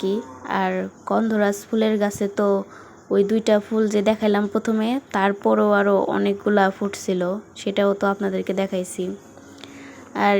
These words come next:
এই ফুলটা তো মাশাআল্লাহ, প্রতিদিনই তো এখন দুইটা, তিনটা, চারটা এরকম করে ফুটতেই থাকে। যখন ফুল ধরতো না,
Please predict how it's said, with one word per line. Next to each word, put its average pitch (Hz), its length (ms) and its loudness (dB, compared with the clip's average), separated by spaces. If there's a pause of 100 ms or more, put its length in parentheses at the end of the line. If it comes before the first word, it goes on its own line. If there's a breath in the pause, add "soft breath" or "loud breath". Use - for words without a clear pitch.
(260)
এই 233 80 6 (100)
ফুলটা 240 380 2
তো 220 60 0 (120)
মাশাআল্লাহ, 196 560 0 (200)
প্রতিদিনই 208 640 0
তো 214 60 2 (300)
এখন 202 200 -2 (160)
দুইটা, 202 220 0 (100)
তিনটা, 202 220 -2 (100)
চারটা 196 340 -4 (100)
এরকম 196 240 -2 (120)
করে 190 220 0
ফুটতেই 202 440 -4
থাকে। 185 260 -4 (800 loud breath)
যখন 202 260 0 (100)
ফুল 240 180 2 (100)
ধরতো 214 260 2 (100)
না, 190 80 4